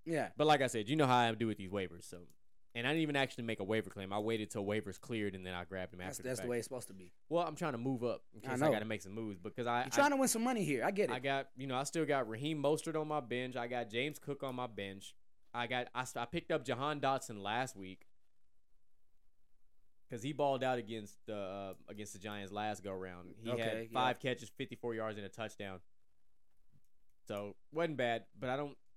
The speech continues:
Speaker 2: I don't really, I'm staying away from that Commanders-Giants matchup. I don't really like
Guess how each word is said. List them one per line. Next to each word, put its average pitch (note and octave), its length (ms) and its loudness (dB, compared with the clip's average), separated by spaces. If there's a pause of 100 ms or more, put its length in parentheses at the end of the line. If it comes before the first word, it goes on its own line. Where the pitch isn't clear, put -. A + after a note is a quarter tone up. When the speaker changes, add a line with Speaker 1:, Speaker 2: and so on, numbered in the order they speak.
(280)
Speaker 2:
I D3+ 100 4
don't F3+ 100 2
really, F#3 280 4
I'm C#3+ 200 0
staying G#3 340 0
away D3 200 4
from D3 140 -4
that B2 140 -2
Commanders-Giants A2 680 -4
matchup. - 340 -14
I A2 60 -4
don't C#3+ 100 -2
really D#3 180 0
like B2+ 220 0